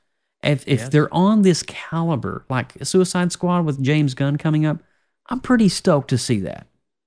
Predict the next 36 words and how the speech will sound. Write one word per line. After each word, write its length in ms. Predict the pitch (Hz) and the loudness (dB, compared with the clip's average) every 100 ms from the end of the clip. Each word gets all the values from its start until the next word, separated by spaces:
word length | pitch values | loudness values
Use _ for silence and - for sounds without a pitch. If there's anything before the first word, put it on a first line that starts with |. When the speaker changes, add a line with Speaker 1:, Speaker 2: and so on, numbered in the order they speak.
| _ _ - | _ _ -8
Speaker 1:
I 80 | |
think 200 | 147 180 | -2 0
it's 100 | 165 | 0
gonna 180 | - 165 | 0 0
be 120 | 143 | 2
Speaker 2:
Did 80 | 131 | 2
Speaker 1:
a 20 | |
good 120 | 139 131 | 2 0
Speaker 2:
you, 40 | |
Speaker 1:
one. 140 | 98 - _ _ _ _ _ _ _ | -2 -8 _ _ _ _ _ _ _
Speaker 2:
did 120 | 131 | -6
you 100 | 123 | -4
hear 120 | 131 | -4
the 100 | 123 | -2
new 160 | 123 127 | -2 0
Marvel 420 | 120 123 127 123 | -2 -2 -4 -4
rumor 360 | 123 127 139 151 | -4 -2 -2 -4
today? 380 | - 139 143 180 - | -8 -6 -6 -6 -8
Speaker 1:
What's 360 | - 131 120 - | -4 -2 -2 -2
the 100 | 123 | 0
new 160 | 120 120 | 2 4
Marvel 340 | 120 160 185 | 4 2 2
rumor 260 | 110 95 92 | 2 -2 -4
today? 280 | - - - _ _ _ _ | -8 -12 -14 _ _ _ _
Speaker 2:
Spider-Woman 1120 | - - _ - 156 113 110 110 104 98 101 - | -20 -20 _ -8 -6 -6 -6 -6 -6 -6 -10 -12
is 160 | - 110 | -14 -10
getting 280 | 113 117 110 | -6 -4 -4
her 180 | 113 - | -6 -6
own 220 | 113 123 | -6 -6
movie. 400 | 127 131 - - - | -6 -6 -8 -14 -14
Speaker 1:
Spider. 680 | - - - - - 64 - _ _ - | -14 -14 -14 -14 -12 -14 -16 _ _ -8
Now, 120 | 104 | -6
are 40 | |
they 80 | 104 | -4
doing 180 | 101 98 | -4 -8
Spider-Gwen? 800 | - 101 92 - - 113 170 | -10 -10 -10 -10 -8 -4 -4